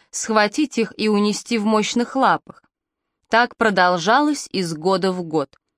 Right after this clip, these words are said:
Но до поселений, раскинувшихся ниже, им дела не было. Орлам казалось, что это огромные и ленивые животные, покрытые сланцевой чешуей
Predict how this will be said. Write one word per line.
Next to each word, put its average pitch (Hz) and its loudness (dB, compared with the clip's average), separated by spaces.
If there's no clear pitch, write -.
Но 214 2
до 226 0
поселений, 247 0
раскинувшихся 226 -2
ниже, 240 2
им 254 2
дела 269 2
не 285 2
было. 143 -8
Орлам 180 2
казалось, 185 0
что - -4
это 196 2
огромные 202 0
и 196 -2
ленивые 208 0
животные, 196 0
покрытые 190 0
сланцевой 180 0
чешуей 190 -2